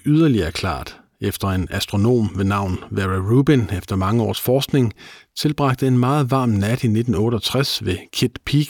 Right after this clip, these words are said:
Observatoriet i Arizona med dels at spise fire isvafler, og dels observere Andromeda-galaksens omdrejningshastighed,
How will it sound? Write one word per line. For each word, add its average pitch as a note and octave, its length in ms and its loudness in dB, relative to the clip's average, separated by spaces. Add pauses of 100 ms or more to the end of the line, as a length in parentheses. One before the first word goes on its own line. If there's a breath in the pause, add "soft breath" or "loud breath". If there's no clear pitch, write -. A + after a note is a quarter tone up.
Observatoriet G#2+ 600 -2
i G#2 100 -2
Arizona C3+ 560 0 (520)
med B2+ 120 0
dels F3 340 -2
at C#3+ 80 0
spise D3+ 340 0
fire C3+ 380 0
isvafler, - 640 -4 (420)
og - 160 -8
dels B2+ 240 2
observere A2 680 0
Andromeda-galaksens G#2+ 1080 -2
omdrejningshastighed, A#2+ 1080 0